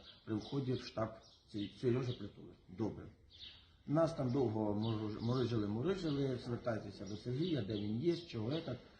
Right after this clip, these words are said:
Врешті-решт виходить людина, озброєна, все як положено, все обмундирування. Е, Оскар до Притулу. Я кажу, я сам не піду.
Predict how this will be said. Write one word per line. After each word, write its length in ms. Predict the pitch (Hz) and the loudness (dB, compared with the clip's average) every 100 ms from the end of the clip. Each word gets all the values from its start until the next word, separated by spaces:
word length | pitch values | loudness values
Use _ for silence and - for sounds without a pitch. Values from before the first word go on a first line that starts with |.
| - - | -16 -4
Врешті-решт 580 | 120 170 131 107 104 110 | -2 0 0 2 2 -2
виходить 320 | 117 196 160 | -2 2 4
людина, 460 | 117 90 90 92 117 - - | 4 4 0 -2 -6 -10 -8
озброєна, 640 | 104 98 117 156 147 117 - | -4 0 4 4 4 2 -2
все 200 | - 135 | -4 -2
як 160 | 131 | -2
положено, 380 | 123 117 98 - - | -2 0 0 -4 -10
все 340 | - - 160 | -4 2 4
обмундирування. 640 | 127 117 101 98 85 85 - - - - - - - - | 6 4 4 0 -4 -8 -12 -18 -20 -20 -20 -14 -12 -4
Е, 320 | 104 101 101 98 - | 2 4 4 2 4
Оскар 440 | 120 - - 90 90 - - - - - - - - - 101 | 4 2 -6 -10 -10 -10 -10 -12 -18 -20 -20 -16 -10 -10 -4
до 100 | 110 | -4
Притулу. 520 | - 117 - 82 85 - - - - - - - - - - | -2 -4 -4 -10 -10 -18 -16 -14 -12 -14 -16 -20 -20 -20 -14
Я 100 | 92 | -10
кажу, 220 | 92 101 95 | -8 -6 -4
я 140 | 98 | -4
сам 200 | 120 117 | -2 -4
не 60 | 117 | -4
піду. 300 | 127 107 | -6 -12